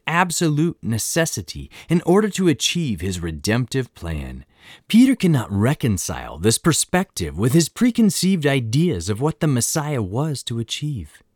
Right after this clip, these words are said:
Taking Jesus aside, he began to rebuke him, saying, "God forbid it, Lord!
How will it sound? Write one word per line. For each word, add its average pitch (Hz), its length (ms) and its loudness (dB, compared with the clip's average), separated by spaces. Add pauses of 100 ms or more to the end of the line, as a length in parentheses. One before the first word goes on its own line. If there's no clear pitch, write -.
(320)
Taking 220 360 6
Jesus 160 420 2
aside, 95 640 -8 (260)
he 175 140 4
began 160 600 4
to 180 120 -2
rebuke 127 480 0
him, 71 260 -4
saying, 95 460 0 (320)
"God 185 380 2
forbid 180 440 4
it, - 160 -4
Lord! 147 440 2